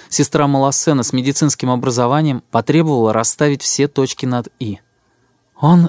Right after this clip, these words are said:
окончательно потерян?» Марти мельком взглянул на Клару и, несмотря на её бледность, выдохнул. «Церебральная смерть».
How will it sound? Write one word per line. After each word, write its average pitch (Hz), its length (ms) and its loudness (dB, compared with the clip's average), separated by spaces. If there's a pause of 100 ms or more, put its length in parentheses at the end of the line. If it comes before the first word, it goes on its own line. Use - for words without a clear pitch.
окончательно 170 1040 2
потерян?» 127 580 -2 (760)
Марти 127 380 -2
мельком 151 420 2
взглянул 123 460 0
на 120 160 -2
Клару 131 440 -2 (280)
и, 127 80 -2
несмотря 143 480 2
на 143 80 2
её 135 180 2
бледность, 135 540 -2
выдохнул. 107 560 -4 (1000)
«Церебральная 123 760 0
смерть». 104 540 -4